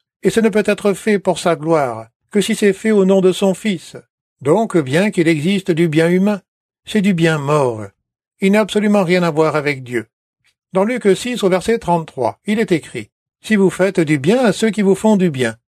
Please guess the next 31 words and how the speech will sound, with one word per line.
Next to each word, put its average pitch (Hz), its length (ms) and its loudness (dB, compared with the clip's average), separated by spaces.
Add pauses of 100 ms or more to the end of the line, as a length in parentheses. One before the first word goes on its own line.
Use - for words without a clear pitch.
(360)
quelle 233 160 0
estime 196 420 2
en 156 100 2
avez-vous ? » 131 480 -2 (500)
En 147 140 -4
effet, 143 300 -2
les 214 120 0
pécheurs 156 600 0 (180)
agissent 190 340 0
aussi 208 220 0
de 208 100 2
même. 185 420 -2 (400)
Donc, 196 360 0 (460)
même 202 240 0
les 160 120 2
paroles 170 400 0
de 165 80 0
Jésus 147 360 -4
ici 202 240 -2
admettent 175 540 -2 (300)
que 220 80 -2
des 185 180 4
gens 202 220 2
font 214 180 0
du 214 140 -2
bien. 226 280 -2 (680)
Mais 196 100 4
c'est 208 200 2
du 170 140 2
bien 160 360 0
humain. 147 480 -2